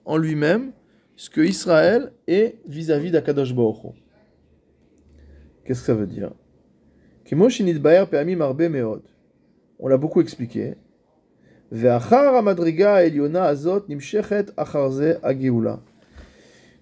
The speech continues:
C'est-à-dire que c'est rapporté dans Rashi. Nous, en général, on retient surtout l'explication classique que Pessah, c'est passer par-dessus. Pessah, Passover,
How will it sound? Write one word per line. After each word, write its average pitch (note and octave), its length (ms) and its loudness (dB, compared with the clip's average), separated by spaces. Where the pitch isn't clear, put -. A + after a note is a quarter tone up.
C'est-à-dire F#3+ 520 0
que E3+ 340 2
c'est - 140 -6
rapporté D3+ 340 -2
dans D#3+ 140 0
Rashi. D3 520 -4
Nous, D#3 100 2
en F3 100 4
général, D#3+ 360 2
on D#3 80 0
retient C#3+ 240 -4
surtout C3+ 280 -6
l'explication C3+ 480 -8
classique C3 380 -4
que C3+ 80 -2
Pessah, C3+ 400 -2
c'est D3+ 160 -4
passer C3+ 240 -6
par-dessus. B2 440 -6
Pessah, A#2+ 380 0
Passover, A#2+ 480 -2